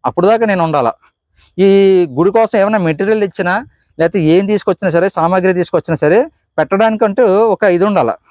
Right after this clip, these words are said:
సిమెంట్ బత్తాలు అప్పుడు దాకా వాళ్ళ దగ్గర వీళ్ళ దగ్గర వేసేవాడిని. గుడికి సంబంధించిన సిమెంట్ బత్తాలు ఇరవై బస్తాలు పోయినాయి రీసెంట్గానే. ఎందుకంటే వేసుకోవడానికి ఏమీ లేక, దానికోసం నేను స్థలం అడిగితే ప్రెసిడెంట్ గారు ఇక్కడ పెద్దలు నాకు స్థలం ఇచ్చారు.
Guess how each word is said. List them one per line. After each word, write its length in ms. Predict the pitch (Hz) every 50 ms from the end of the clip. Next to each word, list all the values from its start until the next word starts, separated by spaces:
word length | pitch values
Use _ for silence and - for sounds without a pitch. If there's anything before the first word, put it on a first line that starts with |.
| _ _ _
సిమెంట్ 280 | - 180 190 214 214
బత్తాలు 340 | 214 220 214 - 233 226 214
అప్పుడు 280 | 214 202 180 - 214 202
దాకా 260 | 208 208 - 202 180
వాళ్ళ 200 | 190 208 208 208
దగ్గర 100 | 196 214
వీళ్ళ 180 | 208 202 196
దగ్గర 140 | 190 190 175
వేసేవాడిని. 400 | 180 165 - - 160 143 139 135
గుడికి 180 | 139 160 175 -
సంబంధించిన 280 | 180 180 185 185 180
సిమెంట్ 260 | - 170 160 165 156 151
బత్తాలు 320 | 147 139 - 135 107 104 - _ _ _ _ _ _
ఇరవై 180 | 147 151 165 160
బస్తాలు 400 | 143 156 170 - 214 214 202 202 190 185 175 170 160 160 151 151
పోయినాయి 440 | 139 - - 180 185 170 139 117 - _ 127
రీసెంట్గానే. 560 | 147 175 160 196 180 165 160 143 113 110 -
ఎందుకంటే 400 | - 170 185 202 233 226 214 262 302 381 - _ _ _ _ _ _ _ -
వేసుకోవడానికి 480 | 214 233 - 269 254 262 269 233 233
ఏమీ 180 | 226 247 254 240
లేక, 360 | 196 190 202 - - 131 87 - _ - - _ -
దానికోసం 560 | 110 120 139 175 214 202 220 214 208 240 240 220
నేను 460 | 214 202 185 165 156 147 135 135 151 _ _ _ _ _ _ _ _
స్థలం 240 | _ 147 143 170 196
అడిగితే 320 | 208 202 202 - 262 269
ప్రెసిడెంట్ 360 | 262 - 196 175 202 196 190
గారు 160 | 202 202 208
ఇక్కడ 140 | 220 214 208
పెద్దలు 340 | 165 - 165 156 165 185 220
నాకు 200 | 247 233 202 -
స్థలం 240 | - - 156 170 196
ఇచ్చారు. 380 | 196 - - 170 120 95 -